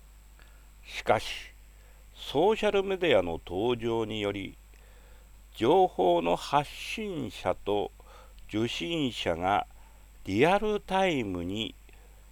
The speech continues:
双方向にコミュニケーションできるようになったのです。これはマスメディアが主になってきた情報伝達の仕組みや考え方を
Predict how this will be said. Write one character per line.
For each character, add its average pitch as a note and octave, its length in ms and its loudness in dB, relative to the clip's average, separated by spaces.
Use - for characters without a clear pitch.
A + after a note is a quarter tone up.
双 G3 380 2
方 F#3+ 460 2
向 F2 400 2
に G2 280 -4
コ - 180 -6
ミ D3 120 -4
ュ - 20 -6
ニ F#3+ 260 -4
ケ F3 220 4
ー D#3 40 0
シ D3 120 -6
ョ A#2 100 0
ン F#2+ 180 -8
で E3+ 140 -2
き - 160 -10
る E3 140 -4
よ C3+ 220 2
う A#2 40 -2
に F3 140 -4
な D3+ 120 4
っ - 40 -4
た G#2 100 -2
の E2 160 -4
で D2 120 -8
す。 - 160 -16
こ - 120 -2
れ F3 100 10
は E3 260 10
マ D3 280 8
ス - 120 -6
メ G#3+ 240 0
デ F3+ 140 4
ィ C#3+ 80 10
ア A#2+ 60 8
が B2+ 320 6
主 F#3 120 2
に E3 180 0
な C3+ 160 6
っ - 20 -6
て G#2+ 120 -4
き - 100 -18
た F#2+ 300 6
情 C#3 260 2
報 F3+ 340 2
伝 D#3+ 320 0
達 - 320 -2
の D#2+ 220 -8
仕 - 180 -12
組 B2+ 260 -4
み B2 220 -2
や G#2+ 260 4
考 - 200 -2
え A#2 160 4
方 A2 340 -2
を F#2+ 200 2